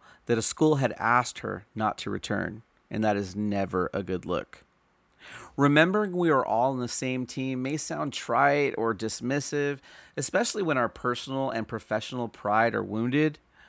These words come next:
But if we are there on a mission to maximize our love and care for students, then our pride or ego really shouldn't be factors. Number two,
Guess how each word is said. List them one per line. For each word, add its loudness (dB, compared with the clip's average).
But 8
if 2
we 2
are 2
there 4
on 2
a 0
mission -4
to -6
maximize -2
our -4
love 0
and -8
care -2
for -6
students, -4
then 0
our 0
pride 2
or 2
ego -2
really -2
shouldn't -6
be -6
factors. -8
Number 2
two, -4